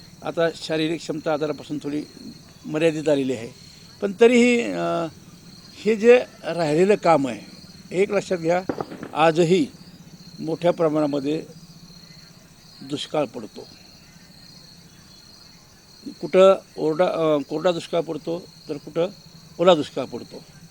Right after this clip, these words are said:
हे जे पर्यावरणाचं सं-, अ, ऱ्हास झालेला आहे त्याला मानवच कारणीभूत आहे. आणि ह्या सगळ्यापासून जर वाचवायचं असेल ते वृक्षारोपण हे काही एक दिवसाची प्रोसेस नाही. मला तुम्हाला सांगावं असं वाटतं की बीड जिल्ह्यामध्ये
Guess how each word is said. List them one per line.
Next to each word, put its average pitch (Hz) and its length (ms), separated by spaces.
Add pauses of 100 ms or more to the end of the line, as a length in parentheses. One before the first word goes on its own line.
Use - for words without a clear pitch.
(420)
हे 196 80
जे 220 100
पर्यावरणाचं 226 680
सं-, 196 320
अ, 180 500
ऱ्हास 170 240
झालेला 156 320
आहे 107 220 (360)
त्याला 165 180
मानवच 160 420
कारणीभूत 151 440
आहे. 120 140 (420)
आणि 170 120
ह्या 185 100
सगळ्यापासून 226 640
जर 240 180 (320)
वाचवायचं 185 380
असेल 165 280 (400)
ते 190 140
वृक्षारोपण 190 720 (120)
हे 160 140
काही 185 360
एक 190 80
दिवसाची 175 340
प्रोसेस 156 360
नाही. 135 200 (640)
मला 165 140
तुम्हाला 165 300
सांगावं 160 300
असं 135 100
वाटतं 147 220
की 160 80
बीड 151 240
जिल्ह्यामध्ये 151 580